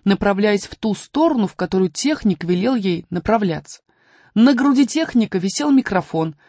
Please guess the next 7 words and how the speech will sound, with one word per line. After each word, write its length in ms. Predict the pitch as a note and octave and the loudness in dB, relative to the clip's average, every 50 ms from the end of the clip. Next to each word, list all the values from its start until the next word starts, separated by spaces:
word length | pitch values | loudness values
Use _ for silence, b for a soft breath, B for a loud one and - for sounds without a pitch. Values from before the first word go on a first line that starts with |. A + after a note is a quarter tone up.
| b b b b b b | b b b b b b
и 80 | E4+ F#4+ | 0 0
он 140 | G4+ F#4+ | 2 4
объяснял 480 | F4 C4+ B3+ B3+ B3+ - - C4+ C4 C4 | 4 4 4 2 0 2 0 2 2 2
любопытным, 640 | A#3 A3 G#3 G#3+ G#3 - C#4+ D4+ - - A#3+ G#3+ F#3+ | 2 2 2 0 0 0 -2 -2 0 0 0 0 0
как 280 | - - B3 C#4+ C4+ A3 | -2 -2 -2 -2 0 2
дорожка 440 | G3+ F3 E3+ G3 G3+ - - - G3 | 2 2 2 0 -4 -4 -4 -4 -2
работает. 640 | F#3+ F3+ D3+ D3+ D3+ D3+ - - - - _ _ | -2 -2 -4 -6 -10 -10 -12 -16 -20 -20 _ _